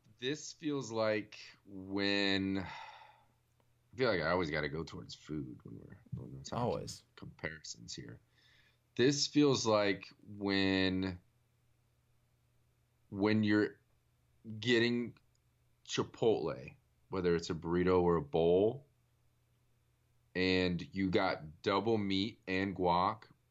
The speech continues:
Speaker 1: but they didn't charge you for double meat and they didn't charge you for guac. And they threw in an extra drink for free.
Speaker 2: I'm gonna have to come to your Chipotle because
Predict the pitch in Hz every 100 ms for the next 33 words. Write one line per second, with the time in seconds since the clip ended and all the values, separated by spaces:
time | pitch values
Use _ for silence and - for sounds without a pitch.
0 | _ 98 95 92 80 90 95 87 - 90
1 | 82 90 85 - 78 85 80 82 82 -
2 | 82 78 80 71 78 76 71 76 71 69
3 | 69 - 62 - 65 53 - - - _
4 | _ _ _ _ _ _ _ 92 85 80
5 | - 87 85 82 80 - 69 - - 69
6 | 64 76 71 65 - - _ _ _ _
7 | _ _ _ _ _ 67 64 - - 78
8 | 71 120 143 135 131 - - 104 87 85
9 | 85 87 - 98 87 73 - 78 78 -
10 | 82 76 - -